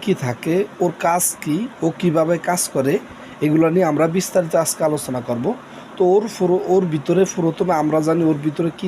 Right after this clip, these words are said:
থাকে। ওর ভিতরে একটি কয়েল থাকে, অক্সিলারি কন্ট্যাক্ট থাকে, পাওয়ার কন্ট্যাক্ট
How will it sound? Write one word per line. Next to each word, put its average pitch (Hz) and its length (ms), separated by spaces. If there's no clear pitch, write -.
থাকে। 127 260
ওর 170 160
ভিতরে 165 280
একটি 202 120
কয়েল 143 240
থাকে, 139 260
অক্সিলারি 170 420
কন্ট্যাক্ট 147 420
থাকে, 147 280
পাওয়ার 170 300
কন্ট্যাক্ট 156 380